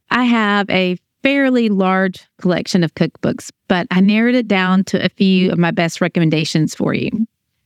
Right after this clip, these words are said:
The first one was the Better Homes and Gardens Cookbook, if you need an all-purpose, all-encompassing cookbook with lots of tips and techniques to develop your cooking skills.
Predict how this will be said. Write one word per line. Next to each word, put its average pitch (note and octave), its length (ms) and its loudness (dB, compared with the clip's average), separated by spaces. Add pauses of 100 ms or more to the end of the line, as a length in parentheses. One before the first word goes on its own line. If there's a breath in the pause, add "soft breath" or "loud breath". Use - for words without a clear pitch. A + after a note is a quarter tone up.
(160)
The G3 100 -4
first G#3 280 -4
one B3+ 180 0
was F#3 180 -2
the F3+ 100 -2
Better G3 260 -2
Homes A3 340 0
and A#3+ 140 0
Gardens G#3 360 0
Cookbook, F#3+ 460 -2 (140)
if F#3 160 -2
you F#3+ 100 2
need F3 140 0
an F3 100 2
all-purpose, F#3 800 -2
all-encompassing G3 840 2
cookbook F3+ 420 -2
with F3+ 100 -2
lots G3 240 -2
of F3+ 80 -2
tips - 340 -4 (120)
and F3+ 120 2
techniques F#3 580 0 (200)
to F#3 100 -2
develop E3+ 440 0
your G3 100 0
cooking E3 380 0
skills. F3+ 500 -4